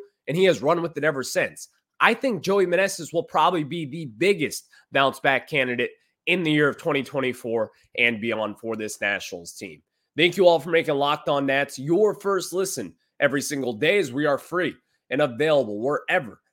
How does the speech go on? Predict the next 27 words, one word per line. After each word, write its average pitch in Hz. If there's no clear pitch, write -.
you 165
get 143
your 131
podcast. 139
I'm 131
your 120
host, 117
Ryan 110
Clary. 220
You 214
can -
catch 180
me 185
over 185
on 175
Twitter 196
at 190
Ryan 170
Clary 170
eleven, 160
and 170
as 156
well 151
as 156
the 156
show 170
page 110